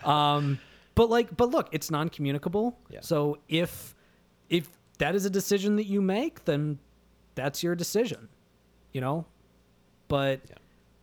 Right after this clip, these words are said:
Speaker 1: as soon as it's communicable and deadly, then it no longer is a decision that only affects you. And
Speaker 2: Yeah.
Speaker 1: covid absolutely falls under that cri-, uh,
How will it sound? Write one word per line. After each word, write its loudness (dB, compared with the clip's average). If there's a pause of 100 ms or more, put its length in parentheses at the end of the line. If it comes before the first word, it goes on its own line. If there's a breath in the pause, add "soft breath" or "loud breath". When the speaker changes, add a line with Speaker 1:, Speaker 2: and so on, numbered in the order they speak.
(160)
Speaker 1:
as 0
soon 2
as 2
it's -4
communicable -2
and -2
deadly, -4 (760)
then -2 (600)
it -6
no 2
longer 0
is -6
a -2
decision -4
that -2
only -4
affects -8
you. -20
And -10
Speaker 2:
Yeah. -12
Speaker 1:
covid 0 (300 loud breath)
absolutely 0
falls -2
under -2
that -4
cri-, -4 (200)
uh, -4